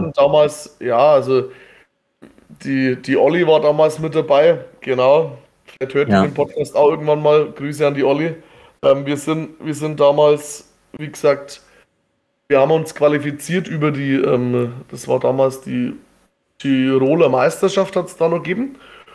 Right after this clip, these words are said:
Speaker 1: Und haben da schon gegen Don und Medico, waren damals so das Top-Team eigentlich in Österreich. Für die,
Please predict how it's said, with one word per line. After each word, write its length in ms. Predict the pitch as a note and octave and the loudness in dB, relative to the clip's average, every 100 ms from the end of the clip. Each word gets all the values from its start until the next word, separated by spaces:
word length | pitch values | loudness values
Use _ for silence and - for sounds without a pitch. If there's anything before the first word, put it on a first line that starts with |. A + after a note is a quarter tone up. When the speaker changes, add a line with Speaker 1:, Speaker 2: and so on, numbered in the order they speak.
| _ | _
Speaker 1:
Und 140 | D3 | 0
haben 160 | D3 D3+ | 0 2
da 220 | D3 D#3 | 4 4
schon 240 | F#3+ G3 D3 | 4 0 0
gegen 440 | D#3 D3+ D#3 D3+ - _ - | -6 -4 -6 -8 -12 _ -2
Don 320 | D3+ D#3+ F#3 | 2 2 2
und 240 | - D3+ - | -2 -4 -2
Medico, 680 | D#3+ F3 F3+ G3 F#3 F3 C#3+ | -2 0 -2 2 4 4 2
waren 180 | C#3+ | 2
damals 420 | C#3+ C#3 D#3+ D#3 - | 2 2 2 -2 -4
so 220 | D3+ D3 - _ _ _ _ _ _ - | -4 -6 -8 _ _ _ _ _ _ -10
das 240 | C#3+ - | -10 -8
Top-Team 540 | - E3 D#3+ - F3+ F#3 | 0 0 0 -6 -2 2
eigentlich 580 | D#3+ E3+ F3+ F3+ - - | 2 2 -4 -6 -6 -4
in 340 | E3 F3 D#3+ - - _ _ _ _ | -2 -2 -6 -10 -20 _ _ _ _
Österreich. 640 | D#3+ E3+ F#3 F3 G3 G3 - _ _ _ _ _ _ - | -4 0 2 4 4 0 -16 _ _ _ _ _ _ -12
Für 140 | D3 | -6
die, 240 | C#3 C#3 | -2 -2